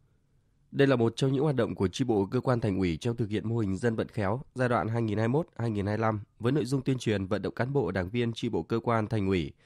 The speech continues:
giúp đỡ hộ nghèo có hoàn cảnh đặc biệt khó khăn trên địa bàn, thực hiện thoát nghèo bền vững. Trong giai đoạn đầu, việc xây dựng chuồng trại của gia đình ông Triệu Đình Niết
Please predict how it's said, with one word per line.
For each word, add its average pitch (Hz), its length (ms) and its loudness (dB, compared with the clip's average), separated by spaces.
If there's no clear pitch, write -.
giúp 147 180 0
đỡ 143 140 2
hộ 156 140 0
nghèo 98 260 0
có 120 140 -6
hoàn 131 120 -2
cảnh 92 240 -2
đặc 90 160 -2
biệt 92 160 -2
khó 107 120 -2
khăn 113 280 -2
trên 110 160 -2
địa 78 100 -4
bàn, 87 220 0
thực 120 160 -2
hiện 117 120 2
thoát 156 160 -2
nghèo 127 160 0
bền 101 180 0
vững. 117 220 0
Trong 143 240 2
giai 135 160 2
đoạn 110 160 0
đầu, 98 220 2
việc 117 140 -2
xây 151 120 0
dựng 135 160 0
chuồng 117 180 0
trại 98 240 -2
của 101 160 -6
gia 120 120 -4
đình 110 180 -2
ông 117 140 0
Triệu 101 300 -2
Đình 104 220 0
Niết 143 200 2